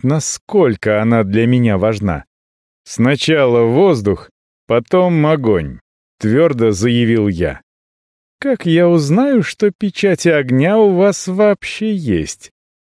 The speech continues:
"Ну, вы просто можете не брать меня в ученики, пока я не".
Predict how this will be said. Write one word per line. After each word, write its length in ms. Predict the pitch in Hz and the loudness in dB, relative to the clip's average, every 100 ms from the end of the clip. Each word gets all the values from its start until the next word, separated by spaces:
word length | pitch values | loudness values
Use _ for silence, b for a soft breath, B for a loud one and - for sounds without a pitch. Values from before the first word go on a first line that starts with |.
| _ _ - | _ _ -6
"Ну, 580 | 92 95 104 175 156 104 | -2 0 0 0 -2 0
вы 320 | 95 127 190 | 0 0 -2
просто 480 | - 117 165 - 214 | -2 -2 -2 -2 -2
можете 560 | 202 208 214 - 202 | 0 0 0 0 0
не 180 | 180 165 | 2 2
брать 380 | 120 117 156 - | 2 0 0 -2
меня 380 | 202 185 160 185 | -2 0 0 0
в 60 | |
ученики, 720 | 226 - 262 269 233 - 117 185 | -4 -6 -4 -2 -4 -4 -6 -2
пока 320 | 127 - 101 | -2 0 0
я 320 | 101 101 107 | 0 0 0
не". 320 | 107 110 107 | 2 2 -2